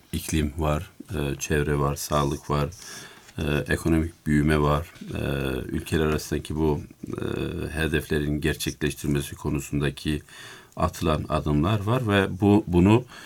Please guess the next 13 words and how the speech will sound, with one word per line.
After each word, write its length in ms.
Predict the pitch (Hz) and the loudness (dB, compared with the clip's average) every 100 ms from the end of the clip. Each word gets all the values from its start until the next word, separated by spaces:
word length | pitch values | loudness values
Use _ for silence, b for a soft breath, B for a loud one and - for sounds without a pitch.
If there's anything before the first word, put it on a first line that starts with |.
| B B - | B B -2
e, 40 | 87 85 78 76 - | 2 4 4 2 0
Birleşmiş 320 | 82 87 - | 2 2 4
Milletler 320 | 87 85 92 | 2 4 4
iki 220 | 85 - 90 | 2 2 4
bin 140 | 87 | 4
on 340 | 85 90 92 | 4 4 6
beş 240 | 80 - - | 4 0 -2
yılında 400 | 78 76 98 110 - - | 2 2 0 -4 -6 0
gerçekleştirilen, 960 | 85 - 87 - 80 - 78 85 85 - - | 2 2 -4 -2 -2 -2 -2 0 0 -2 -4
e, 320 | 80 73 73 | 0 2 0
kalkınma, 720 | 71 76 71 - 82 87 80 - B B B _ | 0 0 0 0 4 6 4 -2 B B B _
e, 60 | 82 73 67 | -2 0 0
zirvesinde 840 | 78 76 73 71 - 78 98 | 0 2 2 0 0 2 2